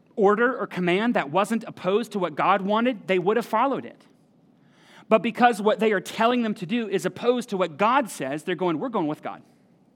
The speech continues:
We will, we will oppose you because we are with God, no matter what it costs us." We cannot help but speak of what we have seen and heard.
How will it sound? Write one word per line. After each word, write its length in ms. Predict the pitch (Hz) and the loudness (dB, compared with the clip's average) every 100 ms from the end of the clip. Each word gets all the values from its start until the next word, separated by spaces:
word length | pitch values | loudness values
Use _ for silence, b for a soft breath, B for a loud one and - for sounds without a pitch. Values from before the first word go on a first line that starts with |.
| _ _ _ _ _ _ _ _ _ _ | _ _ _ _ _ _ _ _ _ _
We 120 | 156 233 | -4 0
will, 300 | 185 151 - b b b b _ _ _ _ _ _ - - | 2 0 -6 b b b b _ _ _ _ _ _ -20 -10
we 220 | 170 196 | -4 -2
will 180 | 175 170 | -2 -4
oppose 480 | 175 214 233 170 | -6 -2 -4 -4
you 260 | 175 202 147 | -4 -2 -2
because 300 | 147 - 139 | -6 -12 -10
we 120 | 156 | -6
are 80 | 143 | -6
with 180 | 139 - | -6 -8
God, 260 | 135 107 | -6 -6
no 80 | 110 | -6
matter 240 | 127 131 127 | -6 -4 -6
what 300 | 120 117 - | -8 -10 -12
it 120 | 135 | -16
costs 640 | - 160 156 - - - - | -14 -10 -10 -12 -20 -20 -16
us." 420 | 104 - - - b b b b b b b b b b b | -16 -16 -20 -20 b b b b b b b b b b b
We 120 | 135 | -12
cannot 420 | 135 - 180 185 | -12 -6 -2 -2
help 240 | - 185 156 | -2 -8 -6
but 140 | 160 | -10
speak 340 | - - 170 - | -12 -12 -12 -10
of 140 | 127 | -6
what 140 | 151 | -6
we 100 | 156 | -2
have 100 | 147 | -4
seen 300 | - - 151 | -6 -6 -4
and 100 | 143 | -4
heard. 240 | 131 127 | -6 -8